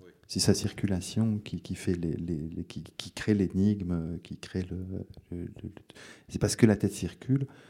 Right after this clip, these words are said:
Speaker 2: que tout d'un coup, ces gens se croisent, s'aiment, se détestent, et cetera.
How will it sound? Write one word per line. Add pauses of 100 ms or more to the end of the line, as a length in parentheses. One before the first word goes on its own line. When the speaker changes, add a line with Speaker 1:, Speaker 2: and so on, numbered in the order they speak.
(520)
Speaker 2:
que
tout
d'un
coup,
ces
gens
se
croisent,
s'aiment,
se
détestent,
et
cetera.